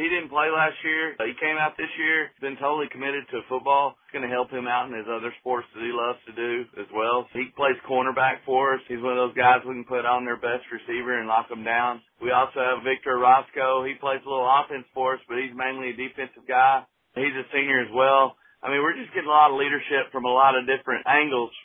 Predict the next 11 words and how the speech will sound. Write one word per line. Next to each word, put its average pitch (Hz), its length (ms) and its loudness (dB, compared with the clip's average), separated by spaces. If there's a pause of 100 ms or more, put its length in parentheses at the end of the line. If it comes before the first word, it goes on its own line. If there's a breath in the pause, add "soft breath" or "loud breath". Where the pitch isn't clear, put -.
(120)
from 127 160 -2
the 117 80 -8
kids. 139 480 2
It's 123 240 -4
nice 139 320 2
to 117 160 -12
see 139 320 -4
they're 127 160 -2
buying 131 320 4
in 135 320 -2
and, 92 100 -12